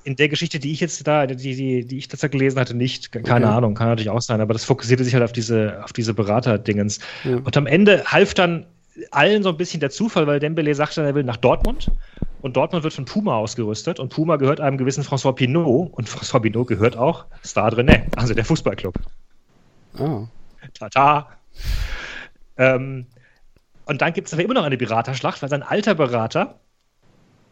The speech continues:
Speaker 1: einer von diesen Zweien, versucht, äh, Dortmund noch den Transfer abzuluxen und lotst Dembele zu Klopp nach, nach Liverpool zu einem Treffen.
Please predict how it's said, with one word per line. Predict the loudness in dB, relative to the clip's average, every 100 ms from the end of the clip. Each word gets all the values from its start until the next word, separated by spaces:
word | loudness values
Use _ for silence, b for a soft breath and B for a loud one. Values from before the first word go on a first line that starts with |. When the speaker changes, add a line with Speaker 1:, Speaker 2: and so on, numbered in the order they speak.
| _ -6
Speaker 1:
einer | -2 0
von | 2
diesen | 0 -2
Zweien, | -2 -2 -2 -4 -8 b b b _ -6
versucht, | -2 0 0 -2 -10 -14
äh, | -6 -2 -2 2
Dortmund | 4 4 2
noch | 0
den | 0
Transfer | -2 0 0 2
abzuluxen | 0 0 0 0 -2 -8 -14 -16 -18 -20 -14 0 2 2 0 -2
und | -2
lotst | 0 -2 0
Dembele | 0 2 0
zu | -2 2
Klopp | 4 2 0 -12
nach, | -12 -6
nach | -4 0
Liverpool | 2 2 2 -2
zu | 0
einem | -2 0
Treffen. | -2 -2 -8